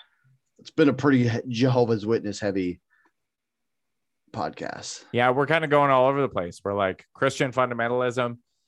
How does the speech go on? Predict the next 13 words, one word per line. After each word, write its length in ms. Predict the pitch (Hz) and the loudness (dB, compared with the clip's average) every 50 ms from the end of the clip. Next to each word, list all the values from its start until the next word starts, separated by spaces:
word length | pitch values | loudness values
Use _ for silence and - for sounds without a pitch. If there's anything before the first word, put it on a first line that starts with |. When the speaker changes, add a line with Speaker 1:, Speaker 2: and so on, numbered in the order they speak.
| _ _ _ - | _ _ _ -6
Speaker 2:
uh, 840 | - 95 92 92 90 90 92 92 90 87 87 85 85 85 78 - - - _ _ _ _ _ _ _ - | -2 -2 0 0 2 2 2 2 2 2 0 0 0 -2 -4 -6 -12 -18 _ _ _ _ _ _ _ -6
and 180 | - 110 104 101 | -4 -4 -2 0
then 540 | 101 98 98 95 95 92 90 90 90 90 - _ _ | 0 0 0 0 0 -2 -6 -8 -12 -14 -16 _ _
Jehovah's 440 | - 117 107 113 110 107 107 98 101 | -4 -2 0 0 0 -2 -2 -4 -2
Witness. 560 | 107 107 95 104 104 104 - - - - _ _ | -4 -4 -2 -4 -6 -6 -8 -12 -20 -20 _ _
What's 180 | - 170 180 - | -2 -2 -2 0
gonna 180 | - 226 208 202 | -2 -4 -2 0
be 120 | 208 214 | 2 2
our 80 | 208 196 | 2 2
next 260 | 202 220 226 220 - | 2 0 -2 -2 -2
religion, 400 | 220 190 165 151 135 117 120 117 107 | 0 2 2 2 0 0 -2 -2 0
Dale? 320 | 113 117 131 170 165 _ _ _ _ _ _ _ _ _ _ - - _ _ _ - | 2 2 2 0 0 _ _ _ _ _ _ _ _ _ _ -20 -20 _ _ _ -2
Speaker 1:
Um, 1080 | 139 147 156 165 170 175 175 175 175 175 175 175 170 170 170 175 175 175 175 175 175 | 2 4 4 6 6 6 6 6 6 6 4 4 4 4 4 4 4 2 2 0 -2